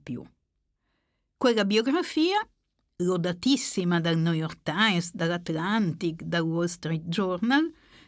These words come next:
e sono solo i primi della lista, è andata al macero. Proprio così, caro Philip Roth, al macero. Non per colpa tua.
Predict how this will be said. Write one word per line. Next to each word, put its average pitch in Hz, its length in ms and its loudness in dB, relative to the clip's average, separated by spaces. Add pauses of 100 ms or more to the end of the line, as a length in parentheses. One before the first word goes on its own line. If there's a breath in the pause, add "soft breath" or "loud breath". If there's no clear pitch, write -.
e - 120 -6
sono 165 280 0
solo 156 220 0
i 143 120 -4
primi 156 560 0
della 160 240 0
lista, 180 540 -2 (340 soft breath)
è 269 100 0
andata 262 580 0
al 254 140 2
macero. - 640 -4 (560)
Proprio 269 420 4
così, 143 540 -4
caro 156 260 -4
Philip 143 440 -8
Roth, - 420 -12 (500)
al 196 160 2
macero. - 680 -4 (840 soft breath)
Non 349 220 2
per 143 200 -4
colpa 143 360 -6
tua. - 400 -16